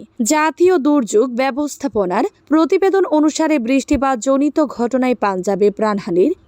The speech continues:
সংখ্যা সবচেয়ে বেশি, সেখানে ঊনচল্লিশ জন নিহত হয়েছেন। এরপর খাইবার পাখতুনখোয়ায় একত্রিশ জন, সিন্ধুতে সতেরো জন, বেলুতিস্তানে ষোলো জন এবং আজাদ কাশ্মীরেও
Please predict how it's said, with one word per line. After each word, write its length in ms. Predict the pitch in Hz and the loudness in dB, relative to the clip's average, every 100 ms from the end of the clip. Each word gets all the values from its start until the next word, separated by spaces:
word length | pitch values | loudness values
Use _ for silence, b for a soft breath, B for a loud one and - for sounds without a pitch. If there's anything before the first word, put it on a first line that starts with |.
| - | -12
সংখ্যা 460 | - 320 330 339 359 | -2 0 0 -2 -4
সবচেয়ে 460 | - 302 - 302 233 | -2 -4 -2 -2 0
বেশি, 340 | 220 - 190 113 - - | -2 -4 -12 -14 -16 -10
সেখানে 480 | - 330 330 359 392 330 | -2 0 0 0 0 2
ঊনচল্লিশ 600 | 320 330 339 330 330 294 202 | 2 2 0 2 2 0 -4
জন 240 | 226 220 285 | -2 0 2
নিহত 300 | 302 311 330 | 2 0 0
হয়েছেন। 560 | 269 226 196 - 208 151 160 - b | 0 2 0 -4 -8 -8 -12 -16 b
এরপর 400 | 285 320 - 370 381 | -2 -2 0 -2 -2
খাইবার 480 | - 311 320 320 330 320 | -2 -2 0 0 -2 -2
পাখতুনখোয়ায় 880 | 294 285 - 294 294 247 247 185 262 480 _ 285 | -2 -2 -4 -2 -2 -2 -2 0 0 -4 _ -4
একত্রিশ 460 | 302 - 302 302 - - | -4 -2 -2 -2 -2 -2
জন, 200 | 208 262 - _ - | 0 0 -4 _ -14
সিন্ধুতে 540 | - 339 330 370 381 370 | -2 0 2 2 2 0
সতেরো 480 | - 302 320 320 294 | 2 -2 0 0 2
জন, 240 | 220 226 269 | 0 -2 0
বেলুতিস্তানে 760 | 277 285 311 277 262 - 269 254 | 0 2 0 -2 -4 -2 -2 -2
ষোলো 300 | - 208 196 | 0 0 0
জন 160 | 214 220 214 | -2 -4 -2
এবং 300 | 185 175 247 - _ 277 294 | -2 0 -2 -4 _ -2 -2
আজাদ 260 | 294 330 - | 0 -4 -4
কাশ্মীরেও 640 | 262 247 - 226 202 180 | -6 -6 -6 -6 -4 -2